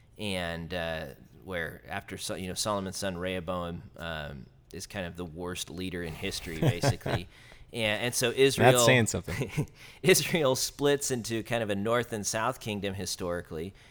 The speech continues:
Speaker 1: and that, that takes you, you know, much of Kings. Chronicles covers some of the same materials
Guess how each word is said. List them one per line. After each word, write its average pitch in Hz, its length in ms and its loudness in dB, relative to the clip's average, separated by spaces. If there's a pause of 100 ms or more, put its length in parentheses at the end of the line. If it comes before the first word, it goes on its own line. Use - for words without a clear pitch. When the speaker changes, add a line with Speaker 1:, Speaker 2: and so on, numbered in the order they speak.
(140)
Speaker 1:
and 117 160 0
that, 110 260 0
that 104 280 -2
takes 104 300 -4
you, 101 240 0
you 92 320 -4
know, 87 120 -4
much 107 240 -2
of 104 120 -6
Kings. 117 460 -4
Chronicles 139 540 0
covers 110 320 -2
some 104 100 -4
of 101 80 -4
the 85 40 -6
same 104 260 -2
materials 92 580 -4